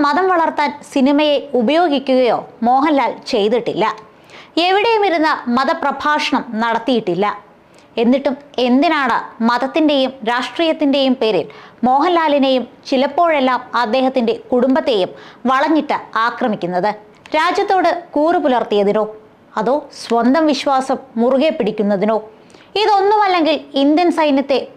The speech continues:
പിന്തുണയ്ക്കുന്നതുകൊണ്ടോ? ചോദ്യമുയർത്തുന്നത് പ്രമുഖ രാഷ്ട്രീയ നിരീക്ഷകനായ ജിതിൻ ജേക്കബാണ്. മമ്മൂട്ടി നായകനായ ടർബോ എന്ന ചിത്രത്തിന് നെഗറ്റീവ് റിവ്യൂ ഇട്ടതിന്റെ പേരിൽ പ്രമുഖ വ്ളോഗറെ അടപടലം പൂട്ടിയിരിക്കുകയാണ്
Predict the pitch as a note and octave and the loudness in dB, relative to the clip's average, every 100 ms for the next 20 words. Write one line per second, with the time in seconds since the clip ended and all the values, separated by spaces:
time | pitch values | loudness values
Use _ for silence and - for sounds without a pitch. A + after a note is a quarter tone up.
0 | - C4+ C#4+ D4 C4+ G#3 G3+ F#3+ G3+ A3 | -2 2 2 2 0 -2 0 0 0 0
1 | A3 - - - - _ - C4+ C4 C#4+ | -2 -6 -20 -20 -20 _ -4 0 2 2
2 | C#4+ D4 D4 D#4 D4 A3 - - A#3+ B3 | 4 2 2 2 2 0 -2 -4 -2 0
3 | C4 C4 - A3+ B3 C4 - D4+ D4 C4+ | -2 -4 -2 -2 -2 -4 -2 0 2 2
4 | C#4+ C#4+ E4 C#4+ C4+ A#3 F3+ - F#3 A#3 | 0 -2 -2 0 0 -2 -4 -8 -2 0
5 | C4+ B3+ F3+ G3 F3 F#3+ G#3+ - - - | 2 2 0 -2 -2 -2 -2 -6 -14 -4
6 | E4+ F4 G#4+ A4 G#4+ G4+ F#4+ F4+ F4 D#4+ | 0 2 2 0 0 0 0 0 0 -2
7 | - - C#4+ C#4 C#4 F4 E4+ D4 C#4 - | -4 -4 0 0 2 2 2 0 -2 -4
8 | C#4 C#4 D4 D4 A#3 - A3+ B3+ B3+ C4+ | -4 -2 -2 -2 -4 -4 -2 -2 -2 -2
9 | F4 E4 D#4+ C#4 D4+ A3 - D4 D4+ C#4 | 0 0 0 2 2 0 -2 -2 0 2
10 | D4 B3 F3 - - - _ C4 C4 E4+ | 2 0 0 -4 -14 -20 _ 0 0 0
11 | F#4 E4 D#4 C#4+ D4 C#4 - B3+ C#4 D#4+ | 0 2 2 2 0 -2 -4 -2 0 0
12 | D#4 C#4+ C4 C4+ C#4 D#4+ E4 D4+ D4+ D4+ | 2 2 2 0 0 0 0 0 2 2
13 | C4 | 0